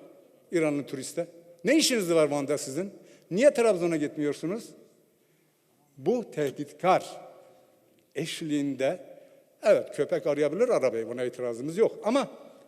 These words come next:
ne yapıyorlar? Eşyalarını dağıtıyorlar. Yani Van'a gelmesini engellemek için her türlü şey yapıyorlar. Yirmi beş yirmi altı Eylül iki bin yirmi üç yılında Van'da toplanan İran-Türkiye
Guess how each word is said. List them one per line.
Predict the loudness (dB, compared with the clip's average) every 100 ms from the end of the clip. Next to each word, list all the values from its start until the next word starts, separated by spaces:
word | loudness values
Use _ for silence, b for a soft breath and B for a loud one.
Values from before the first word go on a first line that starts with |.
| 0
ne |
yapıyorlar? | 2 2 2 2 4 2 -6 -16 -20 -20 -10
Eşyalarını | -8 -6 -8 -8 -8 -10
dağıtıyorlar. | -10 -12 -10 -8 -6 -8 -12 -20 b b b
Yani | 2 2 2 0
Van'a | 0 0
gelmesini | 2 2 2 -2 -2 -4
engellemek | -4 0 0 0 -2 -4
için | -4 -8 -10 -2
her | 2 2
türlü | 0 -6
şey | -2 -2
yapıyorlar. | -2 -6 -8 -16 b b b
Yirmi | 4 6 6
beş | 4
yirmi | 2 4
altı | 4 6
Eylül | 6 4 2
iki | -2 -4
bin | -2
yirmi | -2 -4
üç | -2 0
yılında | 2 4 4 2 B B B
Van'da | 4 4 6 4
toplanan | 2 0 0 2 0
İran-Türkiye | 2 2 2 -2 -2 4 4